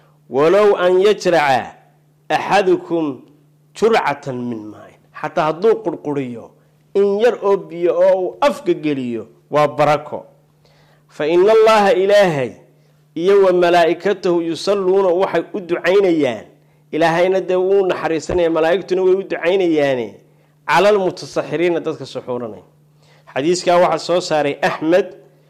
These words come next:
Mundiri wuxuu yidhi, "Isnaaduhu qawi." Waa xadiis saxiix ah. "Wa yanbagii lilmutasaxir," waxaa habboon, "an yanwiya," inuu niyada ku qabto, "bisuxuurihi," suxuurtiisa inuu niyada ku qabto, inuu u hoggaansamayo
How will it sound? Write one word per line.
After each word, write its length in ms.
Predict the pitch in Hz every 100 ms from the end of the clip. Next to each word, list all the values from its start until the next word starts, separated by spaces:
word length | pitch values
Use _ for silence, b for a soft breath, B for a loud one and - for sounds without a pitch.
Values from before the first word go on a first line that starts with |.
| b _ -
Mundiri 500 | 151 160 156 202 180
wuxuu 260 | 180 160
yidhi, 140 | 147 139
"Isnaaduhu 600 | - 143 151 151 117 127
qawi." 260 | - 131 110 -
Waa 120 | 127 117
xadiis 280 | 143 147 -
saxiix 260 | 120 123 -
ah. 120 | 151 - _ _ b b b b -
"Wa 120 | 143
yanbagii 500 | 170 214 202 196 220
lilmutasaxir," 800 | 214 220 202 185 180 226 202 196
waxaa 300 | 202 180 180 160
habboon, 420 | 156 165 180 190 185 - b b b b -
"an 200 | 165 175
yanwiya," 440 | 208 208 180 180 175 196
inuu 180 | 196 180
niyada 340 | 180 208 185
ku 160 | - 208
qabto, 420 | - 151 - 170 180 - - _ _ _ _
"bisuxuurihi," 680 | 147 147 165 135 202 196 175
suxuurtiisa 800 | - 160 165 196 180 202 - 165
inuu 200 | 196 185
niyada 360 | 170 190 196
ku 160 | 165 220
qabto, 500 | 160 139 - 117 92 b b b _
inuu 240 | 196 196 180
u 100 | 220
hoggaansamayo 800 | 180 156 156 156 143 196 180 175